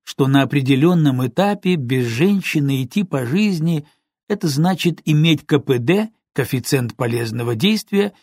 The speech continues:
как у паровоза, менее десяти процентов от того потенциала, который имеешь.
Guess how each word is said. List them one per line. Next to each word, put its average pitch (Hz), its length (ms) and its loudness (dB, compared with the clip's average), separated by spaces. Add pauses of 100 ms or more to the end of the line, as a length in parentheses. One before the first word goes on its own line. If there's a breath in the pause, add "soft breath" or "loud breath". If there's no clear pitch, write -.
(180 soft breath)
как 208 240 -4
у 185 80 0
паровоза, 170 720 0 (380)
менее 175 460 4
десяти 151 380 -2
процентов 143 840 -4
от 123 180 -8
того 123 260 -6
потенциала, 127 920 -4 (300 soft breath)
который 120 480 -4
имеешь. 95 580 -10